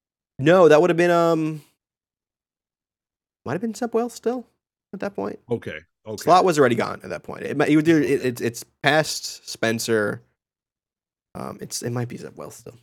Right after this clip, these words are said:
Speaker 1: Yeah.
Speaker 2: Okay. Well, in any event, I, that, I think that's still pretty cool. Um, I like where this is going.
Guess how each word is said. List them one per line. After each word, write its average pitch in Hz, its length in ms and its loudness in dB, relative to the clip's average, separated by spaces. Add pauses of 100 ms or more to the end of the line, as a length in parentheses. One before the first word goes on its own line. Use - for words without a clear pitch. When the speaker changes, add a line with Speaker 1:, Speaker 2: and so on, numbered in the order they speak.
Speaker 1:
Yeah. 90 120 -14 (880)
Speaker 2:
Okay. 104 260 -14 (340)
Well, 175 200 4
in 185 140 -2
any 202 200 2
event, 120 340 -2 (240)
I, 139 140 0 (100)
that, 151 200 -2
I 147 60 2
think 147 180 -4
that's 156 180 -2
still 151 180 -2
pretty 135 240 -6
cool. 104 360 -8 (400)
Um, 120 560 -2 (1600)
I 143 640 2 (100)
like 135 460 0
where 175 120 2
this 165 220 -4
is 135 100 -8
going. 147 460 -2